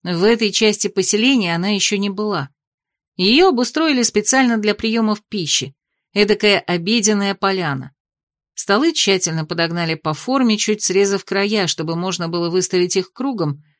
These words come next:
замкнув кольцо вокруг огромной по диаметру,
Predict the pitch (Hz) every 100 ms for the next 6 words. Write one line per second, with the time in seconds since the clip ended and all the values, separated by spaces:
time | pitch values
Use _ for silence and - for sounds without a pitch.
0 | _ - 185 202 190 247 262 175 175 -
1 | 247 180 165 190 - 175 165 175 233 190
2 | 170 170 160 214 254 202 156 151